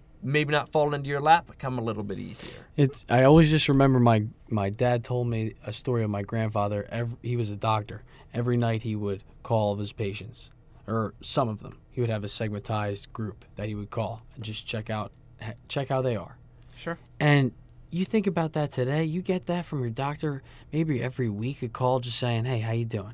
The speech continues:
Speaker 2: How is everything?" Of course, times have changed, but just showing that personal aspect, the,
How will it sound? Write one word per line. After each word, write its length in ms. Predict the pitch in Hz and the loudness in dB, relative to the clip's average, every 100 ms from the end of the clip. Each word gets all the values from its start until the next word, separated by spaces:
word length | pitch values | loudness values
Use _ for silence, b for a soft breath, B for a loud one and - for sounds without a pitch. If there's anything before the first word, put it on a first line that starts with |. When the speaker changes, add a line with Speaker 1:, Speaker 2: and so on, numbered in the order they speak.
| - | -8
Speaker 2:
How 180 | 123 120 | -4 -2
is 100 | 107 | -2
everything?" 240 | - - | -8 -14
Of 100 | - | -4
course, 220 | - 156 | 0 0
times 260 | - 127 117 | 0 -2 -2
have 140 | 107 | -4
changed, 440 | - 117 101 98 - B B B | -4 -4 -4 -8 -16 B B B
but 140 | 160 | 0
just 180 | - 214 | 2 2
showing 320 | - 190 196 160 | 4 6 6 6
that 180 | 120 - | 2 -2
personal 560 | - 156 - 180 151 | -2 -2 0 0 0
aspect, 540 | 123 143 - 165 160 - | 0 -2 -2 -2 -2 0
the, 200 | 131 | 0